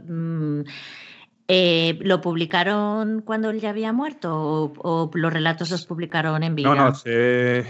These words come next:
Speaker 2: pues me has pillado. Yo creo que se publicó todo fallecido porque lo escribió en los últimos dos años. De hecho, la, te digo, la obra de teatro la escribió
Speaker 1: Y se
Speaker 2: y sus, y
Speaker 1: representó
Speaker 2: sus
Speaker 1: al
Speaker 2: a-,
Speaker 1: día siguiente.
Speaker 2: se representó al día siguiente su muerte, pero ni siquiera en un teatro, se hizo
Speaker 1: Ya.
Speaker 2: radiada.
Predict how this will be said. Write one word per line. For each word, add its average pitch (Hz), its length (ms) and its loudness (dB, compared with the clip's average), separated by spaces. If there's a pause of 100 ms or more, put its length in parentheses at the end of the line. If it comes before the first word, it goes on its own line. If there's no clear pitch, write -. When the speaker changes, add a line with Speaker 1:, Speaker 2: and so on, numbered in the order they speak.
(200)
Speaker 2:
pues 104 140 -4
me 113 80 -2
has 123 80 -8
pillado. 139 360 2
Yo 127 160 0
creo 180 140 4
que 185 80 2
se 156 80 0
publicó 135 400 2
todo 165 460 2
fallecido 120 420 0
porque 135 180 2
lo 117 60 2
escribió 117 240 -2
en 139 60 4
los 139 80 2
últimos 156 260 -2
dos 127 180 -4
años. 110 200 -2
De 110 100 0
hecho, 156 240 0
la, 117 160 -2
te 127 80 -2
digo, 110 120 0
la 107 80 2
obra 131 140 2
de 135 40 -6
teatro 139 220 0
la 117 80 0
escribió 120 460 0 (1400)
Speaker 1:
Y 175 100 -8
se 156 180 0
Speaker 2:
y 123 60 4
sus, 147 220 2
y 156 60 0
Speaker 1:
representó 143 320 -4
Speaker 2:
sus 131 60 2
Speaker 1:
al 131 80 6
Speaker 2:
a-, - 20 -2
Speaker 1:
día 156 160 0
siguiente. 139 540 -6
Speaker 2:
se 135 120 0
representó 117 360 -2
al 127 60 0
día 143 100 0
siguiente 147 240 -2
su 147 80 -2
muerte, 151 480 0
pero 110 180 0
ni 113 80 -4
siquiera 123 280 -2
en 131 60 2
un 131 120 0
teatro, 147 360 0
se 123 120 -6
hizo 135 260 -2
Speaker 1:
Ya. 135 260 4 (200)
Speaker 2:
radiada. 110 640 0